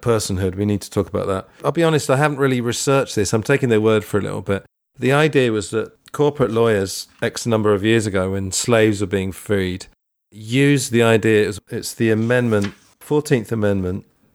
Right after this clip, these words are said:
"No state can deprive any person of life, liberty, or property without due process of law." But what was amazing was that the corporate lawyers managed to maneuver this so they gave the corporation the rights of a person.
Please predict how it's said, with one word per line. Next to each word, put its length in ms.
"No 160
state 340
can 140
deprive 420
any 140
person 380
of 120
life, 300
liberty, 440
or 140
property 400
without 300
due 180
process 460
of 100
law." 380
But 320
what 160
was 120
amazing 420
was 100
that 100
the 80
corporate 460
lawyers 560
managed 480
to 360
maneuver 540
this 400
so 180
they 140
gave 280
the 80
corporation 1000
the 80
rights 380
of 80
a 80
person. 560